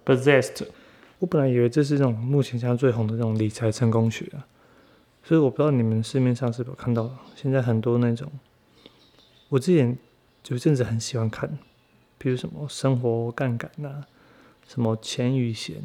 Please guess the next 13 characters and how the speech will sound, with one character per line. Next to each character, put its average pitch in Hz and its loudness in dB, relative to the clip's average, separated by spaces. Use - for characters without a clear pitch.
啊， 127 -10
还 - -8
有， 135 -4
呃， 131 0
什 - -10
么 123 -4
你 165 -4
赚 139 -2
钱 117 -2
也 110 -4
赚 123 -4
幸 117 -4
福。 160 -8